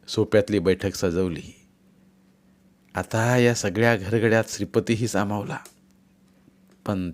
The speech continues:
त्याचं चित्त मात्र धाऱ्यावर नव्हतं. बघता बघता सकाळ सरली.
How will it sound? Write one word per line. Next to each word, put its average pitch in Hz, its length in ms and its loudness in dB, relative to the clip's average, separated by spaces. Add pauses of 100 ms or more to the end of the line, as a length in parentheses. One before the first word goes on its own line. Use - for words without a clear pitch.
त्याचं 95 280 2
चित्त - 380 -4
मात्र 110 280 0
धाऱ्यावर 95 400 -8
नव्हतं. - 280 -16 (2500)
बघता 107 500 0
बघता 98 400 -2
सकाळ 98 400 -4
सरली. - 500 -12